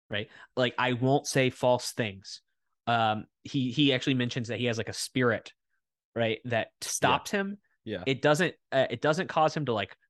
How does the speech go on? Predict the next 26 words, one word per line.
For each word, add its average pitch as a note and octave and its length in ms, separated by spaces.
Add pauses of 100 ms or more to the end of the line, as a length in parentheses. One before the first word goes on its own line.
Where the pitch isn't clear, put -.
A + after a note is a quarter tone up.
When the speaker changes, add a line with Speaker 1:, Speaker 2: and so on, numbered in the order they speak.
(140)
Speaker 1:
prophesy C3+ 840
or A2+ 80
to G#2 80
tell - 240
the A2+ 80
future. D#3+ 580 (440)
It B2+ 160
stops - 480
him D#3 120
from C#3 160
saying A#2 380
falsehoods. - 560 (240)
It's - 160
like, A2+ 140
um, G#2 320
Speaker 2:
Right. - 160 (420)
Speaker 1:
and, D#3+ 240
and D#3+ 260 (220)
I D3 80
don't F#3+ 140
know F#3 140
how D#3 200
literally D3 540
he C3 140
means A2+ 340
that. C#3 300